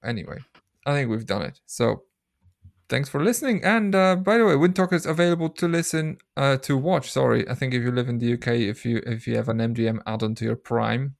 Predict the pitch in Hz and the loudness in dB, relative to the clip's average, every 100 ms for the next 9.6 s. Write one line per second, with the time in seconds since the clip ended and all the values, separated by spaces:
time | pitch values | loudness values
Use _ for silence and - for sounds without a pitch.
0 | - 117 117 120 120 113 - 101 117 113 | -10 -6 -6 -4 -2 -2 -4 -4 -2 0
1 | 147 180 _ _ 127 120 117 117 117 117 | -2 -4 _ _ -6 -2 -2 -2 -4 -4
2 | 113 113 110 117 117 123 117 139 151 - | -6 -4 -4 -4 -8 -4 -2 -2 -6 -8
3 | 120 - 113 117 113 110 113 123 117 110 | -10 -6 -4 -2 -2 0 -2 -2 -4 -4
4 | 117 113 113 113 - 110 117 110 113 143 | -6 -6 -8 -8 -4 -6 -4 -6 -6 -8
5 | _ _ _ _ _ _ 175 175 175 165 | _ _ _ _ _ _ 0 2 2 -2
6 | 135 127 127 123 120 123 127 113 117 113 | -2 -4 -2 -4 -2 -4 -2 -2 -2 0
7 | 113 110 120 113 117 120 113 113 123 117 | 0 -2 -2 0 0 -2 -4 -4 0 2
8 | 113 113 - 113 117 117 117 113 107 107 | 2 0 -2 -2 -2 -4 0 2 0 0
9 | 110 113 104 104 110 | -2 -2 -2 -4 -4